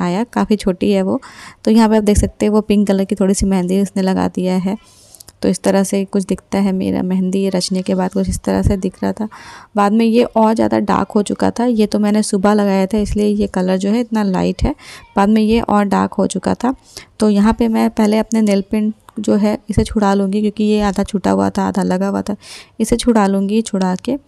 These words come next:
नेल पेंट लगा लेंगे, क्योंकि हमारे में, अ, जो तीज होता है, तीज में अच्छे से सज संवर के हम पूजा करते हैं, तो इसमें नेल पेंट जो है वो, ये भी काफ़ी इंपॉर्टेंट रोल प्ले करता है। तो नेल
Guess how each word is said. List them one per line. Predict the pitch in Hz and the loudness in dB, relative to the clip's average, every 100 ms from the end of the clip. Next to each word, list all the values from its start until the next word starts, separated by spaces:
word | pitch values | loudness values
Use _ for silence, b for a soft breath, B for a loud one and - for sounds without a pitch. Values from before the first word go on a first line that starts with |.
| _ _ _ _ _ _ _ - | _ _ _ _ _ _ _ -4
नेल | 214 208 | 0 0
पेंट | 202 208 | 0 0
लगा | 208 196 196 | 0 0 -2
लेंगे, | 196 196 247 B B B B | -2 -2 -4 B B B B
क्योंकि | 220 233 | -2 2
हमारे | 220 202 202 202 | 2 2 0 0
में, | 208 208 202 | 2 2 0
अ, | - 214 202 196 | 0 -2 0 0
जो | 190 208 196 185 - | 0 0 0 -2 -4
तीज | 208 214 | -2 0
होता | 220 208 202 | 0 0 -2
है, | 208 | -2
तीज | 214 202 196 214 | -2 -2 -4 -2
में | 208 214 - | -2 -2 -4
अच्छे | 196 - 208 | -6 -4 -4
से | 202 214 | -2 -2
सज | 208 196 | -2 -4
संवर | - - 202 196 | -6 -6 -4 -4
के | - 208 | -4 -4
हम | 196 | -2
पूजा | 196 190 196 | -2 -2 -2
करते | 196 190 208 | -4 -6 -4
हैं, | 208 233 - B B B - | -2 -4 -6 B B B -4
तो | 202 202 202 | 0 2 0
इसमें | 202 - 214 | -2 0 0
नेल | 208 196 196 | 0 0 -2
पेंट | - 208 202 | -2 -2 0
जो | |
है | 208 208 | 0 -2
वो, | 196 190 202 | -4 -4 -2
ये | |
भी | 190 226 | -2 -2
काफ़ी | 208 190 214 | -2 -2 -2
इंपॉर्टेंट | 202 196 190 214 202 | 0 0 0 -2 -2
रोल | 202 214 208 - | 2 0 0 -4
प्ले | 202 202 | 0 0
करता | 208 202 - 196 | 0 -2 -2 -2
है। | 202 202 | 0 -2
तो | 208 | -2
नेल | 196 190 | -2 -2